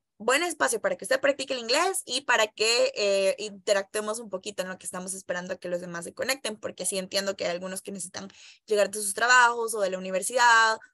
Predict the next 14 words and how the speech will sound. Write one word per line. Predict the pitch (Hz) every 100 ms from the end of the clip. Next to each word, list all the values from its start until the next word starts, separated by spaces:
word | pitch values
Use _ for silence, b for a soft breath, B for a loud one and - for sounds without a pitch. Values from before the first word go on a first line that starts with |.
| _ _
o, | 202 202 196 190
no | 196 220
sé, | - 247 247
tienen | - 208 208 208
otras | 196 208
responsabilidades, | 208 208 214 226 233 214 220
entonces | 220 208 190 190
están | 147 - - 104
como | 190
esperando | 107 - 98 98
llegar | - - -
a |
sus | - -
casitas | - 123 233 -